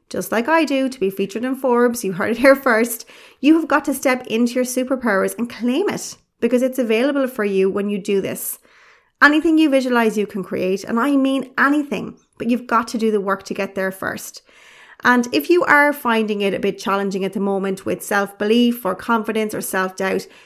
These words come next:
you do not have to do this alone. I have worked with hundreds of women on this area.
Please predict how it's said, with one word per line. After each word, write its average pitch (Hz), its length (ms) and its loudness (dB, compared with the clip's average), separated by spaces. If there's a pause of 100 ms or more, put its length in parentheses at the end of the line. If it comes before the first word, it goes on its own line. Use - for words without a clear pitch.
(120)
you 254 140 0
do 269 180 0
not 269 240 2
have 247 200 -2
to 233 80 -4
do 214 120 2
this 202 220 -4
alone. 185 400 -2
I 247 140 2
have 247 200 0
worked 226 180 -2
with 220 120 -6
hundreds 254 580 -2
of 220 200 -4
women 214 280 0
on 196 240 -2
this 190 220 -2
area. 185 480 -2